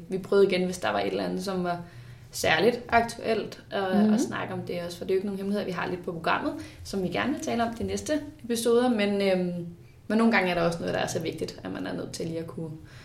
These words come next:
Speaker 1: omrokere lidt.
Speaker 2: Helt sikkert, og det betyder også, at hvis der er nogen, der sidder derude og lytter med og tænker, "Ej, det her, det synes jeg bare er mega vigtigt, I tager op," øh, så skriv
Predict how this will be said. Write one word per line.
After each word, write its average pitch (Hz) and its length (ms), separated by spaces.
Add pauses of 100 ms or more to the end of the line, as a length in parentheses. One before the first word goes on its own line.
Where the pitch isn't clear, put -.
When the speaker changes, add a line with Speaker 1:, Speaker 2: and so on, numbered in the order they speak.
(440)
Speaker 1:
omrokere 151 540
lidt. 147 260
Speaker 2:
Helt 233 320
sikkert, 202 260
og 202 80
det 247 100
betyder 247 460
også, 240 160
at 196 60
hvis 202 160
der - 100
er 208 40
nogen, 208 160
der 220 60
sidder 214 300
derude 302 380 (380)
og 226 60
lytter 208 160
med 196 200
og 262 280
tænker, 196 380 (340)
"Ej, 202 220
det 262 100
her, 233 260
det 233 140
synes 208 180
jeg 190 80
bare 170 180
er 180 40
mega 214 380
vigtigt, 190 380
I 208 80
tager - 220
op," 233 280 (440)
øh, 185 360 (220)
så 208 300
skriv - 360